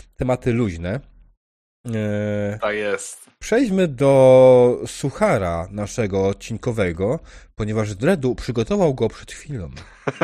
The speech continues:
Speaker 2: <laughs> Słuchajcie, nawet nie zdajecie sobie sprawy, jak ciężko jest wymyślić suchara, który jeszcze ma być w temacie, mniej więcej, nie?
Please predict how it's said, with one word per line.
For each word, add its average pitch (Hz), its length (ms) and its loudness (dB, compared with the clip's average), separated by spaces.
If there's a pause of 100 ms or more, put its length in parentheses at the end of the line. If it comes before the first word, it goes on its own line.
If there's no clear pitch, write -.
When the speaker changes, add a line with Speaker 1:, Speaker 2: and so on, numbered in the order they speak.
(380)
Speaker 2:
<laughs> 160 1000 -4
Słuchajcie, 143 400 0
nawet 131 240 -4
nie 135 80 0
zdajecie 139 220 0
sobie 131 140 0
sprawy, 123 240 2
jak 113 120 2
ciężko 113 280 -4
jest 101 120 -4
wymyślić 107 320 -10
suchara, 110 380 -2
który 110 280 -8
jeszcze 113 260 -2
ma 107 60 0
być 107 160 -8
w - 80 -12
temacie, 110 460 -2
mniej 117 340 -2
więcej, 101 600 -4
nie? 107 280 -6